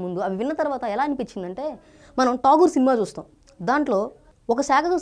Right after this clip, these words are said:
సంబంధించి అందరికన్నా ఎక్కువ కరప్ట్ చేసినటువంటి టాప్ టెన్ మెంబర్స్ని లేదా ఫిఫ్టీన్ మెంబర్స్ని టార్గెటెడ్గా కిడ్నాప్ చేయడము, వాళ్ళల్లో నెంబర్ వన్ లంచగొండిని చంపేసి మిగిలిన వాళ్ళని తిరిగి వదిలేస్తారు. ఎందుకురా అంటే అసలోని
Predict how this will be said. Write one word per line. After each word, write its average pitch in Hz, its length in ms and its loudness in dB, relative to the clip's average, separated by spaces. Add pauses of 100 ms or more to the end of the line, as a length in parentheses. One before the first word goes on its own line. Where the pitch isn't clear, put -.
సంబంధించి 226 520 0 (500)
అందరికన్నా 277 480 2 (140)
ఎక్కువ 330 180 -2 (100)
కరప్ట్ 262 280 -4
చేసినటువంటి 220 460 -4 (220)
టాప్ 302 260 4 (140)
టెన్ 247 220 0
మెంబర్స్ని 254 440 -2
లేదా 214 140 -4
ఫిఫ్టీన్ 285 300 -2
మెంబర్స్ని 240 360 -2 (160)
టార్గెటెడ్గా 240 540 0 (360)
కిడ్నాప్ 214 340 0
చేయడము, 190 280 -2 (540)
వాళ్ళల్లో 262 340 4 (200)
నెంబర్ 254 280 0
వన్ 277 160 -2
లంచగొండిని 226 540 0
చంపేసి 185 420 -2 (140)
మిగిలిన 285 320 0
వాళ్ళని 262 240 -6
తిరిగి 226 160 0
వదిలేస్తారు. 208 440 -2 (460)
ఎందుకురా 311 380 4
అంటే 262 180 0 (720)
అసలోని 285 320 2